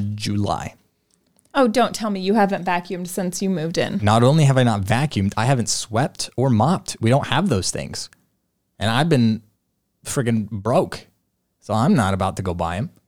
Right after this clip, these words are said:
Speaker 2: You have so many family members that would have, like, donated stuff to you.
Speaker 1: I, you, okay, you know I don't like asking for handouts.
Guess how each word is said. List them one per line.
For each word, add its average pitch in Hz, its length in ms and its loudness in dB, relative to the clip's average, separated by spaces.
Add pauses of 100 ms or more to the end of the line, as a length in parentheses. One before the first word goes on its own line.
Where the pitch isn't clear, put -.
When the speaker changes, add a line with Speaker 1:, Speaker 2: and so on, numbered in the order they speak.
(420)
Speaker 2:
You 302 140 -2
have 339 120 4
so 339 160 2
many 349 220 0
family 320 320 -4
members 196 380 -2
that - 180 -4
would 240 100 0
have, 254 100 -4
like, 247 200 -2
donated 240 480 -2
stuff - 280 -8
to - 120 -12
you. 202 280 -10
Speaker 1:
I, 143 240 0
you, 135 400 -2
okay, 98 300 -2
you 110 220 0
know 107 420 2
I 87 100 0
don't 90 380 -4
like 87 220 -6
asking - 340 -10
for 95 140 -10
handouts. 90 500 -8